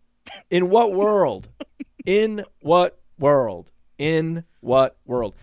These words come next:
Speaker 1: The only player in this zone, in this plus five thousand, fifty to one zone that is a good value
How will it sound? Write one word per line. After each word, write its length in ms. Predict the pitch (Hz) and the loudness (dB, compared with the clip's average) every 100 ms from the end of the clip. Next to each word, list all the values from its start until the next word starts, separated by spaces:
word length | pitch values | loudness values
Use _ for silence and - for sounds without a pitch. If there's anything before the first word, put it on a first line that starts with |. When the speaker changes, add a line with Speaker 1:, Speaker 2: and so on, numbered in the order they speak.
| - | -16
Speaker 1:
The 180 | - 156 | -6 -4
only 380 | - 220 262 277 | 0 0 0 -4
player 400 | - - 214 175 | -2 0 2 2
in 120 | 165 | -2
this 180 | 165 160 | -4 -4
zone, 500 | 131 120 156 139 107 | -6 -2 0 -2 -6
in 60 | 117 | -12
this 120 | 117 | -14
plus 380 | - - 156 - | -12 -6 -6 -6
five 320 | 135 139 131 | -6 -4 -4
thousand, 380 | 131 139 147 127 | -4 -4 -6 -8
fifty 260 | 143 131 | -8 -4
to 80 | 123 | -4
one 260 | 113 127 131 | -2 -4 -2
zone 460 | 123 131 139 160 - _ _ _ 117 | -2 -2 -4 -6 -14 _ _ _ -4
that 200 | 131 135 | -2 -2
is 100 | 127 | -4
a 60 | |
good 180 | 123 123 | -4 -4
value 640 | 113 117 123 151 175 180 | -2 -2 0 0 -2 -4